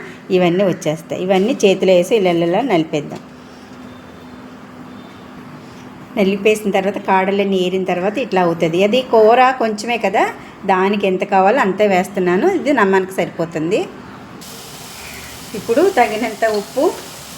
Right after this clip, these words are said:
పసుపు వేసి కొంచెం మళ్ళీ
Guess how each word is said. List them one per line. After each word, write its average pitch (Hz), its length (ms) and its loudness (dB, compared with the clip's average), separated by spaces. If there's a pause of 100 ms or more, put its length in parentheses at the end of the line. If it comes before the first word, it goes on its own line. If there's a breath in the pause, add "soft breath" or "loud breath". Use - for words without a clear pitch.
(2000)
పసుపు 240 380 -4 (2750 loud breath)
వేసి 220 320 2
కొంచెం 247 400 0
మళ్ళీ 226 180 2